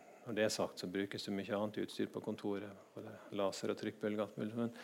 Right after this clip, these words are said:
men, men det er klart, i at det er et håndverksmessig element i det, så er det fingerferdigheter. Det er ut-, det, og folk er forskjellige der. Noen burde kanskje ha gjort noe helt annet. Altså, det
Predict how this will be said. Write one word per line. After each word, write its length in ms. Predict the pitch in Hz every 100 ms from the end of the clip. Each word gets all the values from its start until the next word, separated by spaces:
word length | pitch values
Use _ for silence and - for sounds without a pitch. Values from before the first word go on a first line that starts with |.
| - - - 127
men, 200 | 117 113
men 140 | 120 117
det 60 |
er 40 | 117
klart, 160 | 120
i 140 | - 139
at 200 | 113 -
det 100 | 117
er 120 | 110
et 80 | 107
håndverksmessig 1500 | 123 135 - 95 - - - - - - - 131 123 - 113
element 460 | 101 107 139 131 107
i 80 | 101
det, 120 | 98
så 460 | - - - 127 117
er 160 | 156 165
det 120 | -
fingerferdigheter. 1040 | 117 101 104 - 101 95 101 101 87 - 95
Det 120 | 127
er 140 | 113 104
ut-, 140 | - - -
det, 160 | 113 107 107 107
og 160 | 110 110
folk 260 | - 156 156
er 120 | 156
forskjellige 480 | 139 - 110 95 -
der. 140 | 95 104
Noen 320 | 147 131 110 110 - - - - - - - -
burde 200 | 120 110
kanskje 320 | 107 101 101
ha 60 | 95
gjort 180 | 92 95
noe 80 | 95
helt 160 | -
annet. 280 | 101 135 -
Altså, 160 | 113 110
det 140 | 107